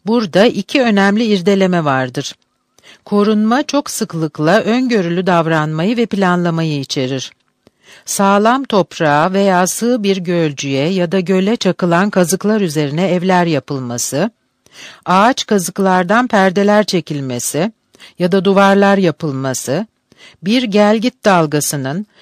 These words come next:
bir volkan püskürmesinin ya da bir depremin tehlikelerine karşı korunacak biçimde yer seçiminin dikkatle yapılması, bütün bu gibi öngörülü korunmaların biyolojik güvenlik ihtiyacıyla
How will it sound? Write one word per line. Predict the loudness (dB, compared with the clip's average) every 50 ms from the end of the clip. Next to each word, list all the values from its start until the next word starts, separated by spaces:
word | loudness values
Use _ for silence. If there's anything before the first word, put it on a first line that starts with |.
| _ _ -4
bir | -2 -2 0
volkan | 0 0 0 0 0 0 0 2 2 2 0
püskürmesinin | -2 -4 -6 -6 -6 -6 -4 -4 -4 -4 -4 -6 -6 -6 -6 -6 -6 -6 -6 -8 _ _ _ _ -4
ya | -2 0 2
da | 2 2 2
bir | 2 0 0 2 2
depremin | 2 2 0 -2 -2 0 0 0 0 -2
tehlikelerine | 0 0 0 0 0 -4 -4 -4 -2 0 0 0 0 0 0 -2
karşı | -2 -2 0 0 0 0 -2 -4 -6 -4
korunacak | -4 -2 -2 -2 -2 -2 -2 0 0 0 -2 _ -8
biçimde | -10 -8 -6 -6 -6 -4 -4 -2 -2
yer | -2 0 0 2 2 0
seçiminin | 0 -2 -4 -4 -4 -4 -6 -6 -6 -6 -6 -6 -4 -4 -4 -2 -4
dikkatle | -4 -4 _ 0 0 0 0 0 0
yapılması, | 2 2 2 0 -2 -4 -4 -4 -4 -6 -6 -6 -6 -4 -2 -2 -2 -2 -6 _ _ _ _ _ _ _ -20 -20 -20 -14 -8
bütün | -4 -4 -4 -2 -2 -2 0 0 0
bu | -2 -2
gibi | -2 -2 -2 0
öngörülü | 0 0 0 0 0 0 0 0 0 0 0 -2 -4 -4
korunmaların | -2 -2 -2 0 0 -2 -2 -2 -2 -2 -2 -2 -2 -4 -4 -6 -6 -8 -10 _ _ _ _ -4
biyolojik | 0 2 2 2 2 2 0 -2 -2 -6 -6 _
güvenlik | -6 -2 -2 0 0 0 -2 -4 -4 -6
ihtiyacıyla | -6 -8 -6 -2 0 0 2 2 2 0 0 0 -2 -2 -2 -2 -2 -2 -2 -2